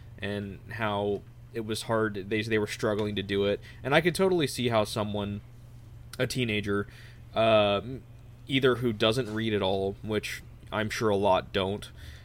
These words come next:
uh, or if they do read, they read things more akin to, like, sci-fi or fantasy, or just general fiction, uh, getting something like this,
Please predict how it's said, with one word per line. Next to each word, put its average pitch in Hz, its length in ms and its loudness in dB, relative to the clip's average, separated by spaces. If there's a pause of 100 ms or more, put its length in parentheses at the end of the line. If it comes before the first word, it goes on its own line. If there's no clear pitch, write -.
(200)
uh, 110 160 8
or 123 200 6
if 120 80 -2
they 117 120 2
do 110 200 0
read, 104 320 0
they 104 120 6
read 104 280 -2
things 104 540 -4
more 104 300 0
akin 101 260 -4
to, 101 80 -2
like, 92 200 0
sci-fi 98 360 0
or 90 100 2
fantasy, 101 600 -2 (520)
or 113 120 2
just 110 200 -4
general 120 320 4
fiction, 101 560 -2 (680)
uh, 101 460 2
getting 117 280 2
something 110 320 -4
like 98 200 -2
this, - 540 -2